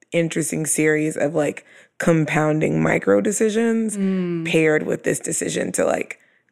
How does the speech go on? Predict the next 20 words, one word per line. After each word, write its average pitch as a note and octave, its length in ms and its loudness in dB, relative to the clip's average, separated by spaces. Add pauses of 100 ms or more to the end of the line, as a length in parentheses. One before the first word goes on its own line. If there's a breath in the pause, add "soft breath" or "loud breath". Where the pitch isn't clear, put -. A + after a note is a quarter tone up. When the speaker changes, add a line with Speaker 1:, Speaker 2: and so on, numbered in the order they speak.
Speaker 1:
come D3+ 340 0
to B2+ 260 2
Mexico - 540 -2
for - 160 -4
a - 80 -2
month. - 340 -10 (420 loud breath)
Speaker 2:
I C4 40 -6
think, F#4+ 220 0
like, B3 420 2
finding E3+ 680 2
the E3+ 80 2
new D#3+ 220 2
normal D3+ 520 2
is E3+ 200 0
definitely C#3 560 0
a C#3+ 60 -2
part C3 340 0
of F3 100 -2
it. A3 320 2
Like, D#3+ 480 0